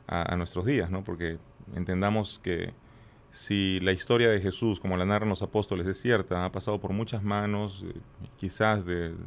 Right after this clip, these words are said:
de la versión verbal original en arameo, al griego, al latín, a, al inglés, al español, y a todos los idiomas por los que ha pasado. Y conforme iba pasando, iba probablemente perdiéndose el sentido, ¿no? Entonces, eh, había necesidad de actualizar el mensaje, pienso yo, y creo que el Curso de Milagros es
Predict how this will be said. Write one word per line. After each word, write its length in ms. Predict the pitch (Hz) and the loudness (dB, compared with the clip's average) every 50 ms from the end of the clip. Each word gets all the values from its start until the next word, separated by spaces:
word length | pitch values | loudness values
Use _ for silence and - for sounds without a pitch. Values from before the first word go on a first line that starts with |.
| 90 92 | -10 -10
de 100 | 92 87 | -6 -2
la 120 | 87 87 | -2 0
versión 580 | 90 90 90 98 - - 110 110 113 117 117 107 - - - - - - | 2 2 0 0 -2 0 2 4 4 4 2 -2 -4 -10 -18 -20 -16 -12
verbal 460 | - 92 104 95 95 95 113 123 131 120 | 0 2 4 4 6 6 6 6 6 6
original 440 | 113 101 92 98 95 104 107 110 | 4 2 2 0 2 2 2 2
en 120 | 104 98 92 | 2 2 2
arameo, 600 | 90 90 87 90 95 104 110 107 98 95 95 - - - - - | 0 0 0 0 0 2 2 2 2 0 -2 -4 -8 -16 -12 -6
al 180 | - 87 85 | -4 -4 -2
griego, 560 | 87 101 113 120 117 104 92 92 90 90 92 - - - - - - - - | 0 0 2 2 2 2 2 0 -2 -2 -4 -8 -12 -18 -20 -20 -20 -16 -6
al 160 | - 90 87 | -4 -4 -2
latín, 640 | 85 87 - - - 113 107 107 101 95 95 95 95 90 - - - | -2 -4 -4 -2 -2 0 2 2 2 0 0 -2 -6 -10 -14 -14 -8
a, 360 | 85 85 85 82 85 82 82 87 85 - | -6 -6 -4 -4 -6 -6 -8 -10 -8 -6
al 220 | - 85 87 85 | -4 -4 -4 -4
inglés, 420 | 87 87 90 98 110 117 110 101 - | -2 -2 0 2 4 4 4 4 2
al 80 | 92 90 | -2 -4
español, 340 | 85 - - 104 113 117 | -2 -2 0 0 4 4
y 20 | 113 | 2
a 60 | 113 | 4
todos 180 | - 147 147 147 | 4 2 2 2
los 140 | 131 - - | 2 0 0
idiomas 160 | 127 131 120 | 0 0 0
por 100 | - 98 | 0 -2
los 80 | 95 - | -4 -4
que 80 | - 110 | -4 -4
ha 40 | |
pasado. 300 | 90 104 101 - 113 110 | -2 -2 -2 0 0 0
Y 40 | 104 | 2
conforme 340 | - 110 110 110 117 139 151 | 2 2 2 4 4 4 4
iba 120 | 147 143 | 2 4
pasando, 560 | - - 98 - - 156 151 120 98 101 110 131 - - - - - - - - - - - | 2 0 0 2 2 4 4 6 4 4 2 0 -6 -14 -20 -20 -20 -20 -20 -20 -20 -20 -6
iba 380 | - 117 123 127 135 135 131 131 | -2 2 4 6 8 6 6 4
probablemente 440 | - 113 113 113 120 123 123 127 131 | 4 4 4 4 4 4 2 0 2
perdiéndose 480 | - 117 110 110 120 127 123 117 123 107 | 4 4 4 4 2 0 0 0 0 -2
el 60 | 98 | -2
sentido, 520 | - 104 95 95 - 160 160 110 85 85 | -2 -2 -4 -2 -4 -4 -6 -4 -4 -4
¿no? 140 | 87 98 123 | -4 -4 -4
Entonces, 720 | 131 117 - 120 120 117 - 127 123 117 107 - - - | -4 -4 -2 -2 -2 0 2 2 2 2 2 -2 -6 -6
eh, 160 | 98 92 95 98 | -4 -2 -2 -2
había 300 | 90 95 101 113 131 147 | 0 0 0 0 0 0
necesidad 560 | 151 135 110 107 95 - - 90 90 107 113 113 | -2 -2 -2 -2 -4 -4 -4 -4 -2 0 0 0
de 80 | 95 | 0
actualizar 480 | 87 - - 92 92 92 90 - 104 101 | -2 -2 -2 -2 -2 -2 -2 -2 -2 -2
el 80 | 101 101 | 0 -2
mensaje, 420 | 95 92 90 - 117 107 98 87 | -2 -4 -2 -2 -2 -2 -2 -4
pienso 280 | - 95 92 90 - 95 | -4 -4 -6 -4 -4 -4
yo, 160 | 104 117 117 | -2 -2 -2
y 140 | - 101 95 | -2 -4 -8
creo 420 | - - 127 131 135 127 110 113 | -4 -2 0 2 2 2 2 0
que 160 | 110 - 95 | 0 -2 -2
el 100 | 87 90 | -2 -2
Curso 300 | 92 123 131 131 127 131 | -2 -2 -2 -2 -2 -2
de 60 | 113 101 | 0 0
Milagros 440 | 95 92 101 104 107 107 104 - - | 0 2 2 2 2 0 -2 -4 -2
es 380 | 107 113 107 98 - - - | 0 2 2 2 0 -6 -14